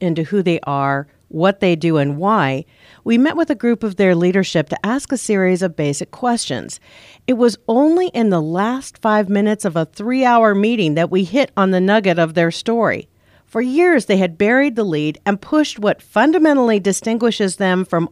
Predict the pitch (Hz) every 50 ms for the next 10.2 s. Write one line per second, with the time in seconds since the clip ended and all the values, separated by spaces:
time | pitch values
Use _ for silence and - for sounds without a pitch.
0 | _ - 175 202 226 233 233 226 240 254 262 233 - - 175 156 151 139 151 151
1 | 151 151 143 - 156 151 156 - - 175 170 165 147 170 156 143 165 160 160 156
2 | - 165 156 151 156 156 151 151 151 156 - 175 165 165 170 - - _ _ _
3 | _ _ - 247 220 240 220 240 240 240 240 - - - 285 277 226 - - -
4 | - _ _ _ _ _ _ _ - 220 220 - - 359 392 403 - 381 311 277
5 | 247 233 220 220 - - - 208 214 190 - - 175 160 156 151 147 139 131 127
6 | 120 110 - - - 80 71 - _ _ _ _ _ _ _ _ _ - 180 175
7 | 175 - - 190 214 247 294 285 269 247 - 208 170 165 151 - 165 147 135 151
8 | - - - - 175 165 170 180 202 196 - 233 220 208 196 185 151 135 135 139
9 | 135 - 156 147 147 - - - 175 175 180 180 175 - - - 151 139 135 120
10 | 120 120 -